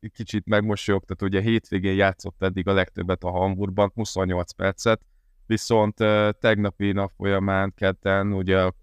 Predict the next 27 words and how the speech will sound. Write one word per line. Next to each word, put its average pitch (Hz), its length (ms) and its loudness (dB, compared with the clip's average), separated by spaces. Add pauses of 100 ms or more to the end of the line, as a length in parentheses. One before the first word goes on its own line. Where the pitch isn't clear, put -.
(140)
kupában 90 640 2
már 95 340 2
kezdő 90 440 -2
volt 87 340 -6
a 90 100 -6
Hamburg 90 440 -6
csapatában, 101 800 0 (280)
nem 101 140 0
is 95 180 -2
játszott 92 400 0
rosszul. 110 580 0 (460)
Én 95 580 -2
azt 95 200 -2
gondolom, 92 320 -2
ugye, 110 160 2
már 107 340 2
ő 101 260 0
játszott 101 420 0
két 95 240 -2
alkalommal 87 420 -2
válogatottban, 98 580 0
sőt, 98 260 -4
már 90 180 0
egy 87 100 -2
gólja 104 300 0
is 110 200 -4
van. 107 240 0